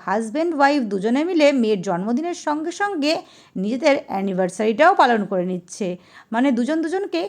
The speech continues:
কেক খাওয়াতে ব্যস্ত হয়ে গেছে। এই নিয়ে আমরা কিন্তু বেশ কিছুক্ষণ হাসি মজা করে নিলাম। আর তারপরই দেখো, বার্থডে গার্ল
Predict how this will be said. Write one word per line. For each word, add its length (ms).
কেক 220
খাওয়াতে 320
ব্যস্ত 360
হয়ে 320
গেছে। 340
এই 220
নিয়ে 240
আমরা 260
কিন্তু 240
বেশ 400
কিছুক্ষণ 500
হাসি 300
মজা 260
করে 200
নিলাম। 240
আর 160
তারপরই 520
দেখো, 280
বার্থডে 440
গার্ল 280